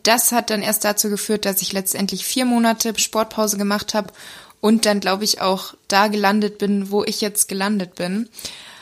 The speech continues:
Ähm, was wären so die, die, keine Ahnung, drei oder fünf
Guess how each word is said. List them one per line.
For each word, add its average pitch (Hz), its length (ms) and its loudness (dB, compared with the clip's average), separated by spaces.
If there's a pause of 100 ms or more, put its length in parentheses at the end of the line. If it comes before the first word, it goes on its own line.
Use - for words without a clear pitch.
(160)
Ähm, 208 440 0
was 240 240 2
wären 240 320 4
so 220 160 0
die, 208 500 -2 (380)
die, 196 140 -2 (540)
keine 208 300 -2
Ahnung, 214 320 0
drei 226 500 4
oder 208 220 -2
fünf - 760 -4